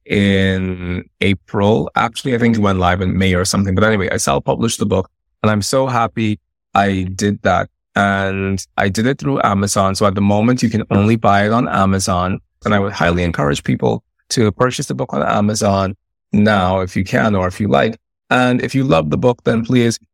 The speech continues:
give it a five-star review, because when you self-publish, there are some loopholes that you don't know about. And one of the loopholes is that the more positive reviews you have, the more Amazon boosts the book in its own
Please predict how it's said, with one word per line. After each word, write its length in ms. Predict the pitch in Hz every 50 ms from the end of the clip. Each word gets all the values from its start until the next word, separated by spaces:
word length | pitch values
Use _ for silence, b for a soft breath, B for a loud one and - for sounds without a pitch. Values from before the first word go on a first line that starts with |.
| _ _ -
give 100 | 131 127
it 80 | 131
a 60 | 123
five-star 840 | 107 - 135 113 110 110 107 - - - 127 107 101 101 101 101 - -
review, 600 | 269 147 107 101 95 101 101 98 98 117 143 160
because 880 | 160 147 120 107 - - - 156 151 131 110 104 101 101 104 107 - - _ _ _ _ _ _ - - _ - - - 67 - - - - _ _ -
when 240 | - 120 123 123
you 100 | 127 127
self-publish, 1000 | 120 - 92 87 87 82 - - 143 143 135 131 135 131 127 - - - - - _ _ -
there 300 | 123 120 117 113 113 110
are 60 | 110
some 380 | - - 123 110 104 101 95 101
loopholes 720 | 117 131 135 127 _ - 139 131 127 123 120 120 117 -
that 120 | 120 98
you 80 | 98 92
don't 200 | 95 92 95 98
know 200 | 107 117 120 120
about. 280 | 113 113 113 113 113 -
And 220 | 104 101 101 107
one 160 | 127 151 156
of 80 | 151 139
the 80 | 117
loopholes 640 | 107 104 101 98 101 - 107 107 98 98 98 98 98 - b b b b _ -
is 160 | 117 107 101 107
that 180 | 104 101 98
the 60 | 101
more 340 | 101 101 104 104 107 113 113
positive 520 | - - 120 113 107 101 98 101 104 92 98
reviews 400 | 90 95 95 92 92 92 92 -
you 140 | 98 92
have, 300 | 92 87 95 92 90 87 - _ _ _ _ _ -
the 80 | 98
more 340 | 98 95 98 92 92 95 92 - -
Amazon 640 | 107 101 95 95 98 - - 95 92 92 92 92 87
boosts 320 | 90 101 95 92 - -
the 100 | - -
book 240 | 92 92 90 87 - -
in 120 | - 104
its 200 | 101 95 92 - -
own 300 | - 107 98 92 95 98